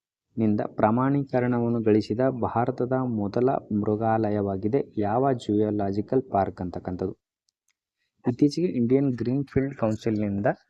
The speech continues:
ಪ್ರಮಾಣೀಕರಣಗೊಂಡಿರ್ತಕ್ಕಂಥ ಭಾರತದ ಮೊದಲ ಮೃಗಾಲಯ ಅದು ಯಾವುದು ಅಂತಕ್ಕಂಥದ್ದು ಕೇಳ್ತಾ ಬಂದಿದ್ದಾರೆ. ಅದು ಸರಿಯಾದ ಉತ್ತರ ಇಲ್ಲಿ ದುರ್ಗೇಶ್ ಅರಣ್ಯ ಜುವಾಲಜಿಕಲ್ ಪಾರ್ಕ್ ಹಿಮಾಚಲ ಪ್ರದೇಶ ಅಂತಕ್ಕಂಥದ್ದು. ಎಲ್ಲಿದೆ ಅಂದ್ರೆ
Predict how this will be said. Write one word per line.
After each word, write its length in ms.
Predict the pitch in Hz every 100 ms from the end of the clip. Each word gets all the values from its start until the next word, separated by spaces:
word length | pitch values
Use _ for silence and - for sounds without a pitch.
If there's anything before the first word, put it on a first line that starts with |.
| _ _ _ _ _ _
ಪ್ರಮಾಣೀಕರಣಗೊಂಡಿರ್ತಕ್ಕಂಥ 1500 | - 113 127 139 139 123 120 117 107 107 104 104 - 104 101 - 104 - _ _ _ _ _ _ _ _ _ _ _ _ _ -
ಭಾರತದ 540 | 113 104 127 139 139
ಮೊದಲ 460 | 143 135 104 117 135
ಮೃಗಾಲಯ 640 | 135 113 107 101 104 107 143
ಅದು 220 | 110 110
ಯಾವುದು 500 | 120 95 90 107 107
ಅಂತಕ್ಕಂಥದ್ದು 520 | 104 98 101 101 104 98
ಕೇಳ್ತಾ 260 | 98 101
ಬಂದಿದ್ದಾರೆ. 440 | 98 92 90 120 202 - _ -
ಅದು 200 | 101 101
ಸರಿಯಾದ 380 | - 104 113
ಉತ್ತರ 260 | 113 98 104 104 - -
ಇಲ್ಲಿ 260 | 107 135 208 - _ _ _ _ _ _ _ _ 113
ದುರ್ಗೇಶ್ 480 | 117 117 113 147 - -
ಅರಣ್ಯ 360 | 107 113 117 143 - _ 110
ಜುವಾಲಜಿಕಲ್ 760 | 113 113 110 107 101 - 110 - -
ಪಾರ್ಕ್ 300 | 120 - -
ಹಿಮಾಚಲ 640 | - 107 104 104 104 101
ಪ್ರದೇಶ 480 | 101 95 95 95 -
ಅಂತಕ್ಕಂಥದ್ದು. 840 | 95 95 95 98 - - _ 110
ಎಲ್ಲಿದೆ 260 | 113 113 110
ಅಂದ್ರೆ 240 | 101 180